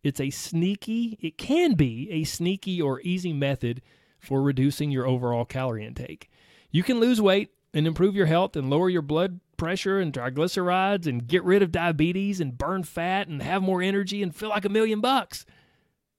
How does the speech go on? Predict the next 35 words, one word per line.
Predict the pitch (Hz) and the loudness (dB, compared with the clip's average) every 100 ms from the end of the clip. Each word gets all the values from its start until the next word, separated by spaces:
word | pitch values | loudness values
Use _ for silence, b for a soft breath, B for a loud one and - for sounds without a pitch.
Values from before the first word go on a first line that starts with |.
| _ _ _ | _ _ _
You | 185 | -4
can | 214 | -2
do | 226 240 | 0 2
all | 233 | 2
of | 233 | 4
those | 208 190 | 2 2
things, | 175 131 - | 0 0 -2
but | 156 | -2
either | 220 254 247 | 2 4 6
way, | 233 220 208 117 - _ _ _ _ _ _ _ _ | 4 4 2 -2 -8 _ _ _ _ _ _ _ _
it's | 156 143 | -4 -2
going | 165 170 185 185 185 - | 0 0 0 -4 -8 -6
to | 143 | -4
require | 135 151 147 | -2 -2 0
you | 156 | 0
to | 147 | 0
make | 135 123 - _ _ _ - | -2 -4 -8 _ _ _ -8
changes | - 143 139 143 127 | -4 -2 -2 -2 -2
with | 120 | -4
your | 120 107 | -4 -8
daily | 104 127 151 147 151 | -4 -2 0 -2 -6
food | 135 - 135 127 127 | -8 -2 2 2 0
and | 117 | -4
exercise | 113 - 123 110 110 110 | -8 -10 -12 -10 -10 -10
habits. | 107 104 - - | -10 -12 -14 -14
That's | 135 131 | -12 -10
just | 139 123 139 - | -6 -2 -2 -2
the | 117 | -10
truth, | - 131 151 113 - b b b b - | -6 0 0 0 -10 b b b b -6
whether | 123 110 | -4 -4
it's | 104 | -2
intermittent | 165 190 170 151 | 2 2 2 0
fasting | 156 156 - 147 | 0 0 0 0
or | 123 | -2
whatever. | 104 120 135 110 - | -2 0 0 -2 -8